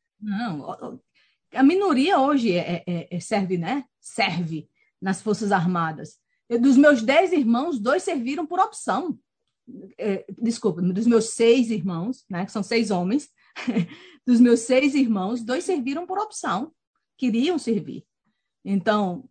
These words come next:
os outros diziam, "Eu não", e não, não serviram. Você, se você não quer servir hoje em dia, né, não tem mais essa obrigatoriedade, né? A não ser que o Brasil entre em guerra com alguém, né?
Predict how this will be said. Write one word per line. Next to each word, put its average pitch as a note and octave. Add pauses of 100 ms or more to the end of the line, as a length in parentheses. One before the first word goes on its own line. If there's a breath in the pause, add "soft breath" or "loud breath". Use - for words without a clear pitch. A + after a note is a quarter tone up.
(280)
os G#3+
outros A#3+
diziam, C4
"Eu C5
não", E4+
e D4+
não, G#4+
não G#4+
serviram. D#4
Você, A#3+
se A#3+
você D4
não F#4+
quer F4
servir C4
hoje B3
em A#3
dia, C#4+ (640)
né, G3+
não C#4
tem C#4+
mais F4
essa C4+
obrigatoriedade, G3 (460)
né? F#3
A A3+
não B3
ser C4+
que C4
o A#3+
Brasil C4+
entre C#4
em E4
guerra F#3+
com G#3
alguém, G#3
né? F3+